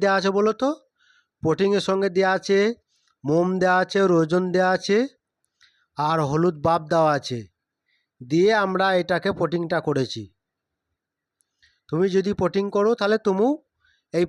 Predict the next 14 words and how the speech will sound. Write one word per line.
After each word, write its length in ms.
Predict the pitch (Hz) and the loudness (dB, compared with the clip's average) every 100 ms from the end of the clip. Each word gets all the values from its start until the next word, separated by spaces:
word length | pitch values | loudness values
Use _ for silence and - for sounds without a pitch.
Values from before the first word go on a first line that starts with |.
| 190 | 0
পদ্ধতিতে 480 | 190 180 185 190 208 190 | 0 0 -4 -2 -2 -2
পটিং 240 | 170 196 190 | 0 -2 0
করবে। 280 | 202 202 247 311 _ _ _ _ _ _ _ _ _ _ 135 | 0 2 2 0 _ _ _ _ _ _ _ _ _ _ -2
হলুদ 320 | 165 196 185 _ _ _ _ _ - | 2 2 0 _ _ _ _ _ -6
বাপ 200 | 151 180 165 | -2 -2 0
দিয়ে 160 | 196 202 | 0 2
দেবে, 160 | 208 220 208 | 2 2 0
যদি 120 | 196 185 | 0 0
হলুদ 240 | 165 185 190 | 2 0 0
রং 100 | 190 190 | 0 0
করো 120 | 202 185 | 0 2
হলুদ 200 | 170 190 165 | 2 0 0
বাপ 120 | 180 180 196 | -2 0 0
দেবে, 200 | 202 | 2